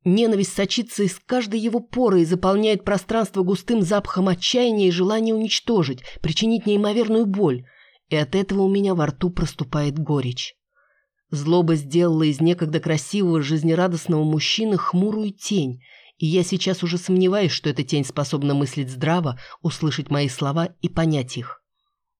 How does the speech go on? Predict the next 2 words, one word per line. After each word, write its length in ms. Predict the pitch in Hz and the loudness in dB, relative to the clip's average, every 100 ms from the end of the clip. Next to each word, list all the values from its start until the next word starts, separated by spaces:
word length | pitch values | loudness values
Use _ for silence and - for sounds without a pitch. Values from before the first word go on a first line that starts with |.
| _ _ _ _ _ _ _ _ | _ _ _ _ _ _ _ _
«Здравствуй, 760 | 143 139 160 165 156 - 139 139 | -12 -4 0 0 -2 -4 0 0
Армина», 600 | 143 143 135 127 123 | 0 0 0 -2 -4